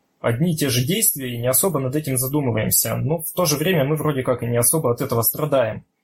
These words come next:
Причем, э, это все происходит на протяжении не то что года там, или месяца, это просто десятки лет.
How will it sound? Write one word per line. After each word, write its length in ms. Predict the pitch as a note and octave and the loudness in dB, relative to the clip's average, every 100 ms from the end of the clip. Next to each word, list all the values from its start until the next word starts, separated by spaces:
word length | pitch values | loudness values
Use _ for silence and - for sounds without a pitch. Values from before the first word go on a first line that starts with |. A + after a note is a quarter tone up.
| _ _ _ | _ _ _
Причем, 600 | C3 - F3 E3+ C#3+ - | -2 2 2 2 -2 -6
э, 460 | E2+ - - - | -8 -8 -8 -4
это 260 | D3+ D3+ C3+ | -2 -2 -2
все 580 | - - D3+ D#3+ D3 B2+ | 0 0 0 0 0 0
происходит 600 | A#2+ C3+ B2 E3 D3 A#2+ | 0 0 0 0 -2 -2
на 200 | A#2+ A#2 | 0 -2
протяжении 600 | - A#2 A#2+ A#2 C3+ A#2+ | -2 -4 -2 0 0 0
не 140 | A#2 | -2
то 120 | A#2+ D#3 | -2 -2
что 640 | - B2+ A#2 A2+ - G#2 A#2+ - | 0 0 0 0 -2 -6 -10 -2
года 320 | C#3 D#3+ B2 | 0 2 0
там, 240 | - G#2+ | 0 -4
или 120 | G#2+ A2+ | -4 -4
месяца, 600 | B2 D#3 C3 A2+ - A2 | 0 2 2 0 0 0
это 520 | A#2 - B2 A#2 A2+ | -2 -2 0 2 2
просто 380 | A2+ - - C3+ | 0 -2 0 -2
десятки 460 | B2+ C3+ C#3 - C3 | 0 2 2 0 -2
лет. 280 | A#2+ G#2+ | 0 -2